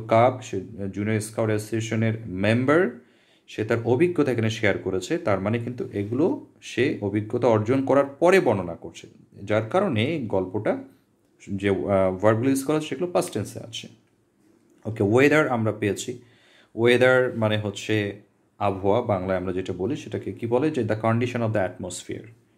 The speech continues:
ওকে, condition of the atmosphere বলতে বায়ুমণ্ডলের যে অবস্থা সেটাকে ওয়েদার বলে। তোমরা নিশ্চয়ই জানো আবহাওয়া এবং জলবায়ু এক কথা নয়। আবহাওয়ার যে অংশ বা জলবায়ুর যে অংশগুলো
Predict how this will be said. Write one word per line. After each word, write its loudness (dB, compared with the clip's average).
ওকে, -8
condition 0
of -6
the -2
atmosphere -4
বলতে 0
বায়ুমণ্ডলের 2
যে 0
অবস্থা 0
সেটাকে -4
ওয়েদার 2
বলে। -2
তোমরা -2
নিশ্চয়ই -2
জানো 2
আবহাওয়া 2
এবং -4
জলবায়ু 4
এক -2
কথা -2
নয়। 0
আবহাওয়ার -2
যে -4
অংশ -4
বা -2
জলবায়ুর -2
যে -4
অংশগুলো -6